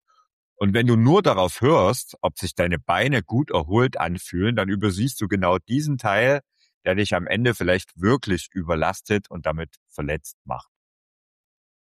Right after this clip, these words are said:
Der zweite Grund ist, die Anpassung selbst dauert bei älteren Sportlern länger.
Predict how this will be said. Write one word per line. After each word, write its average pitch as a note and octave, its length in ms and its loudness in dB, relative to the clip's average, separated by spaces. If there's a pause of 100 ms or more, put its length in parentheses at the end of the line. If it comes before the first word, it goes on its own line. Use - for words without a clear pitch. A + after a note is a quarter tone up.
Der E2+ 120 -4
zweite B2+ 340 0
Grund G#2+ 320 0
ist, A2+ 340 0 (1120)
die F#2 120 0
Anpassung F#2+ 680 -2
selbst G#2+ 800 -2
dauert F#2+ 500 2
bei D#2+ 300 -2 (280)
älteren F2+ 440 0
Sportlern D#2+ 560 -2
länger. D2+ 460 -4